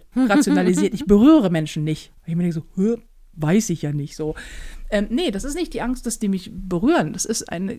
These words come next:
Speaker 1: eine ganz tief sitzendes Unwohlsein von Menschenmengen, die mir nicht geheuer sind. Wir, für mich sind Menschenmengen wie Meer. Also, das sind, das ist einfach eine nicht kontrollierbare, wabernde Masse.
Speaker 2: Mhm.
Speaker 1: So komisch das klingt.
Speaker 2: Weiß nicht, was da rauskommt.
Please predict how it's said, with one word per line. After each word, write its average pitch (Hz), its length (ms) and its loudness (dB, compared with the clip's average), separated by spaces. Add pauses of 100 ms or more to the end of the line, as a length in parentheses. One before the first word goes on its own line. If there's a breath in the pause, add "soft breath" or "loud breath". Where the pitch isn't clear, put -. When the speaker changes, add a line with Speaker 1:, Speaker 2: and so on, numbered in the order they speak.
Speaker 1:
eine 180 400 -2
ganz - 360 -6
tief - 340 -2
sitzendes 233 480 -4 (100)
Unwohlsein 240 1080 0
von 190 420 -6 (260)
Menschenmengen, 202 1040 -2 (1300 soft breath)
die 202 100 2
mir 202 140 4
nicht 240 240 0
geheuer 208 400 0
sind. 156 400 -10
Wir, 190 160 0
für 196 180 0
mich 285 140 2
sind 302 160 -4
Menschenmengen 226 680 0
wie 233 140 4
Meer. 208 480 -4 (100)
Also, 202 320 -2 (320 loud breath)
das 196 100 -8
sind, 240 140 -4
das 247 180 -4
ist 247 220 -6
einfach 240 220 -6
eine 214 100 0
nicht 247 240 -2
kontrollierbare, 226 840 -2
wabernde 226 380 0
Masse. 220 380 -2
Speaker 2:
Mhm. 196 420 -10 (220 loud breath)
Speaker 1:
So 185 120 -6
komisch 214 260 -2
das 202 140 -6
klingt. 220 200 -2
Speaker 2:
Weiß 214 140 -4
nicht, 202 140 -4
was 196 160 -2
da 214 100 2
rauskommt. 202 560 -4